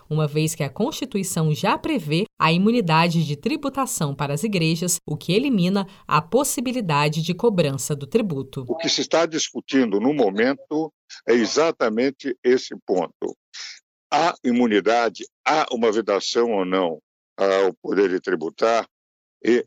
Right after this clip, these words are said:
Speaker 2: essas ações que estão. Então não se pode dizer que é um perdão de um bilhão de reais. É que, na verdade, o que é imunidade em direito? Isenção é renúncia fiscal. Imunidade é proibição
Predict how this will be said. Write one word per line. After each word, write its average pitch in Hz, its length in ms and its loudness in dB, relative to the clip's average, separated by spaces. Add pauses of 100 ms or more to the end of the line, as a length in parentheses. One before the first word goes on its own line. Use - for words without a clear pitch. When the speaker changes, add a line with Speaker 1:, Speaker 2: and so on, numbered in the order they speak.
Speaker 2:
essas 135 480 0
ações 98 420 0
que - 120 -14
estão. - 360 -6 (340)
Então 214 180 2
não 220 100 -2
se - 160 -4
pode 175 220 2
dizer 151 240 0
que - 80 -4
é - 20 0
um 170 100 -6
perdão 120 680 2 (320)
de 113 60 0
um 127 100 2
bilhão 107 460 2
de 90 140 -2
reais. 82 560 -2 (340)
É 143 60 2
que, 165 100 -4
na 185 140 0
verdade, 143 760 0 (260)
o 135 120 -2
que - 180 -2
é 190 160 4
imunidade 127 840 0
em 104 40 -6
direito? 85 420 0 (220)
Isenção 165 840 0 (400)
é 143 100 4
renúncia 147 520 0
fiscal. 87 520 0 (380)
Imunidade 147 640 2
é 160 60 2 (220)
proibição 175 880 0